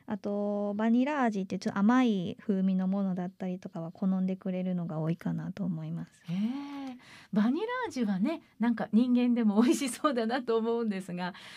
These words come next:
Speaker 2: やっぱりさすがワンちゃん、チキン味なんていうのもあるんですね。
Speaker 1: そうですね、あります。
Speaker 2: はい。あの、皆さんの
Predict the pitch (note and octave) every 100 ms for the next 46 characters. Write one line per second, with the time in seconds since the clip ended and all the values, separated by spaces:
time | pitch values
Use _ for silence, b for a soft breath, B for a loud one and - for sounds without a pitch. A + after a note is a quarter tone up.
0 | B F#3 F#3+ C#4+ D4+ A3+ G#3+ G#3+ C4 C4
1 | B3+ A3 G#3 D#3 - G3+ G3 E4 F4+ E4
2 | D4+ E4 G#4 D4 A3 G#3 F3 D#3+ D#3 D#3+
3 | C#3+ B2+ B2 C#3 A3+ C#4+ D#4+ _ _ _
4 | A3+ F#3+ G3 F#3 F3+ F3+ F3+ F3+ F#3 -
5 | E3 - - E3+ F3 D#3 B B B B
6 | E3 E3+ E3 F3+ G#3+ G#3+ G3+ F#3+ G#3+ C#4+